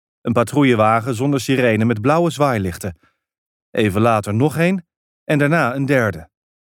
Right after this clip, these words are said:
De volgende twintig minuten verzamelde zich nog meer politie op het terrein. Acht patrouillewagens, twee gewone Ford Sierra's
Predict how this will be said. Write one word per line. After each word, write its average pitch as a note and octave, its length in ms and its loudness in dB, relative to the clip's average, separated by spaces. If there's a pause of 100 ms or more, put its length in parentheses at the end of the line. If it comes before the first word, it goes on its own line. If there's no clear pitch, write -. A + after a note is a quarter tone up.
(800)
De C#3 140 0
volgende F3+ 400 2
twintig G#3 340 -2
minuten D3 440 2
verzamelde C3 440 -2
zich C#3+ 160 -2
nog F3+ 220 0
meer B2 120 0
politie G#2+ 460 -2
op F#2+ 80 -4
het - 100 -6
terrein. F#2+ 420 -4 (760)
Acht - 260 -2
patrouillewagens, G2+ 960 -2 (480)
twee B2+ 320 0
gewone A#2+ 440 0
Ford B2+ 240 -2
Sierra's D3 640 0